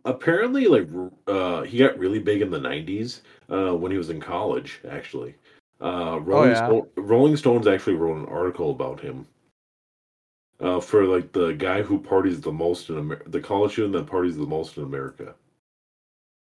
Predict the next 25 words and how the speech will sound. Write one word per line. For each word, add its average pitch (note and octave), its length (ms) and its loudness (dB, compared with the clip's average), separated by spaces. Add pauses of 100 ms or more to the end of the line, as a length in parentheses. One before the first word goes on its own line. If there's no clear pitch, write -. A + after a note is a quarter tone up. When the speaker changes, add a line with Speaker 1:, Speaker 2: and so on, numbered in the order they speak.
(420)
Speaker 2:
That D#3+ 120 -2
sounds F3+ 260 0
like D3+ 180 -2
a C#3+ 40 -2
Rolling B2+ 340 -2
Stones A#2+ 340 -6
article, A2+ 440 -6
yeah. A2 300 -6 (480)
Speaker 1:
And, C3 320 8
like, C3 360 4
they B2+ 180 6
were B2+ 460 6 (420)
gonna C#3 260 2
make, D#3+ 240 0
like, C3 200 4
a, F2+ 280 2
a - 200 -10
movie G3+ 400 6
around D2+ 340 2
him, C2 260 -8
actually, - 520 -10 (580)
at F2+ 160 -2
the - 80 -6
time. D2 440 -8
Speaker 2:
E-, G3+ 120 -18